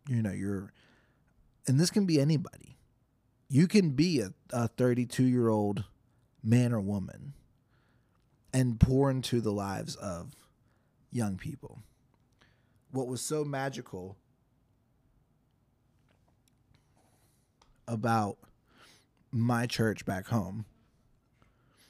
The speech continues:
was the youth program. And it, and it wasn't because of the youth pastors, so to speak, but because it was dedicated individuals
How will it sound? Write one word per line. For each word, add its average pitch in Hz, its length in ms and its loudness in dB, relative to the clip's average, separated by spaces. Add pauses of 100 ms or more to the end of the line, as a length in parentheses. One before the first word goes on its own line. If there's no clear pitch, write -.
(440)
was 123 520 2
the 113 500 -4 (360)
youth 123 300 2
program. 92 540 -8 (360)
And 127 120 4
it, 117 100 0
and 127 100 2
it 120 120 4
wasn't 131 420 2
because 117 420 -2
of 110 160 -8
the 101 360 -8 (1040)
youth 123 340 0
pastors, 117 840 -6 (200)
so 113 220 -2
to 113 60 -6
speak, - 500 -16 (1080)
but 117 220 0
because 110 720 -2
it 117 180 -2
was 98 480 -6 (400)
dedicated 117 640 2
individuals 98 920 -8